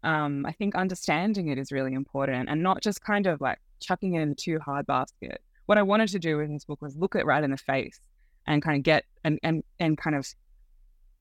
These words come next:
get past all of the sort of social conventions around it to really understand what we're dealing with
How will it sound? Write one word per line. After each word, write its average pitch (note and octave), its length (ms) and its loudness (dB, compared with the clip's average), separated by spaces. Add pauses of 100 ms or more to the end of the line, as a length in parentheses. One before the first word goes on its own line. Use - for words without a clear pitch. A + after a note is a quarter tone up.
get - 200 2
past G3 680 2
all F#3 200 4
of F#3 100 0
the D#3+ 120 -2
sort D#3 200 -4
of C#3+ 80 -2
social D#3+ 300 0
conventions D#3+ 600 -2
around D3+ 260 2
it D3 80 -4
to F3 80 -8
really F#3+ 220 2
understand D#3+ 480 0
what D3+ 160 -2
we're D3 120 -2
dealing D3 420 0
with C3 180 -6